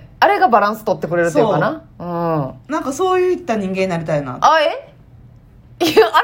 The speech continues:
Speaker 1: た結構ガーベラタイプちゃうの？「こんにちは」っていう。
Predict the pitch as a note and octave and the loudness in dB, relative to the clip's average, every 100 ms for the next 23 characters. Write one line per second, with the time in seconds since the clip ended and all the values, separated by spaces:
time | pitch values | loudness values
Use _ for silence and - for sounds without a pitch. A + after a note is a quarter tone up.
0 | C5 - B3 B3 G#3 B3 D4 B3+ A#3+ B3+ | 2 -2 -2 -2 2 4 4 2 0 -2
1 | D#3+ E3 D3+ C#3+ - _ _ _ - A4 | -4 -8 -8 -12 -20 _ _ _ 0 2
2 | A#4 G4+ F#4 F4 D#4+ A#3 F#3+ E3 | 2 0 0 2 2 2 -4 -6